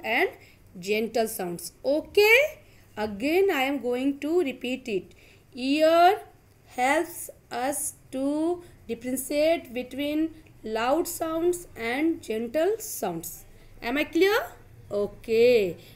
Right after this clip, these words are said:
now come to the question number four. The question number four is, why should we meditate and exercise regularly? Okay, why should we meditate and exercise regularly? So,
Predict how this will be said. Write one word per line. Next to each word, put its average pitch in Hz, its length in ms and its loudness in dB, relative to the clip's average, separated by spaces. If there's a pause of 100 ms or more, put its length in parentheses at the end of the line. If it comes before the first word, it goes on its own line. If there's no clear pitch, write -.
(100)
now 214 160 -2
come 214 240 -6
to 214 80 -8
the 285 140 -2
question 220 300 -6
number 208 180 -6
four. 233 400 -2 (340)
The 190 120 -10
question 285 340 0
number 370 160 2
four 339 360 -2
is, 349 400 0 (360)
why 311 340 0
should 330 420 -4
we 320 200 0
meditate 302 600 -2
and 294 180 -4 (120)
exercise 269 760 -6
regularly? 214 840 -2 (880)
Okay, 392 240 0 (240)
why 294 260 -2
should 302 520 -4
we 302 200 0
meditate 277 760 -2
and 269 300 -4 (120)
exercise 262 800 -4 (500)
regularly? 233 1500 -4 (380)
So, 285 600 -2